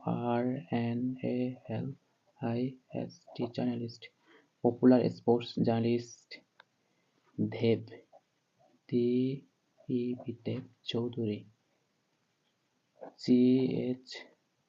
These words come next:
ও ইউ টি এইচ ইউ আর ওয়াই দেব চৌধুরী। যেহেতু আ-, যেহেতু আমরা প্রেজেন্ট পারফেক্ট টেন্সে করব, সেজন্য আমরা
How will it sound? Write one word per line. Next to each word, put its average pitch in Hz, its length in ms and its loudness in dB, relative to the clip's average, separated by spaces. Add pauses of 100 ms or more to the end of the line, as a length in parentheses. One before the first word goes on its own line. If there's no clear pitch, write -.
(840)
ও 117 80 2 (560)
ইউ 127 540 -4 (1200)
টি 127 500 -4 (1300)
এইচ 127 360 8 (520)
ইউ 131 560 2
আর 131 460 -4
ওয়াই 120 280 -2
দেব 117 320 0 (100)
চৌধুরী। 127 680 4 (960)
যেহেতু 120 320 6
আ-, 127 280 10 (420)
যেহেতু 120 360 12
আমরা 123 440 8 (480)
প্রেজেন্ট 127 580 12 (120)
পারফেক্ট 123 400 10
টেন্সে 123 340 6
করব, 120 280 6
সেজন্য 120 380 6
আমরা 120 440 4